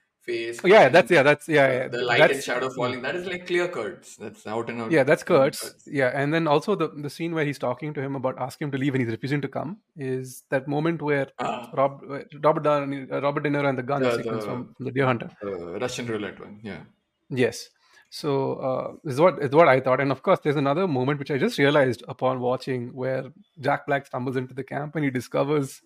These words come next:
Speaker 2: this mound of, I would assume, heroin.
Speaker 1: Yeah. <laughs>
Speaker 2: And
Speaker 1: Yeah.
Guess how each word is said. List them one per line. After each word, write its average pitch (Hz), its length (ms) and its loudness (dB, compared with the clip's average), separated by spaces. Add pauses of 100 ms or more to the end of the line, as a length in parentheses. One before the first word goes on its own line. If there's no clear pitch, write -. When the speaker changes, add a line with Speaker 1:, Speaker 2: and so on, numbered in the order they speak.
(160)
Speaker 2:
this 127 280 -10
mound 127 420 -2
of, 131 160 -2 (300)
I 120 100 -8
would 135 100 -4
assume, 147 220 -4
heroin. 123 460 -2 (500)
Speaker 1:
Yeah. 117 640 -6
<laughs> - 20 -10
Speaker 2:
And 139 280 2
Speaker 1:
Yeah. 113 220 -6